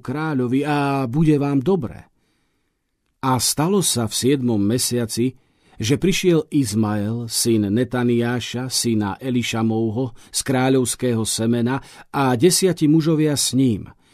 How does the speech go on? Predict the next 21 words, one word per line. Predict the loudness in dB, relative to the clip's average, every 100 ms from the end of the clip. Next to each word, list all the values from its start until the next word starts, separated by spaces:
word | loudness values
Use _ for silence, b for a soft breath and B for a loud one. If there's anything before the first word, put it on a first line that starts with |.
| b b
a | -2 0
zabili | 2 2 2 4 2 0
Gedaliáša | -2 0 0 0 0 -2 -4 -8 -10 _ _ -2
a | 0
zomrel. | 0 0 -2 -6 -12 -16 -20 _ _ _
I | 0 0 2
Židov, | 2 2 2 2 2 4
i | 2
Chaldejov, | 2 0 2 2 2 2 0
ktorí | 0 0 2
boli | 0 0 -2
s | 0
ním | 2 2 2
v | 2 2
Micpe, | 0 -6 -8
pobili. | -8 -6 -6 -6 -8 -14 -20 _ _ _ _ _ _ b b b b b 0
Potom | 4 6
sa | 6 4
zobral | 2 2 0 0
všetok | -2 -2 -2 2
ľud, | 0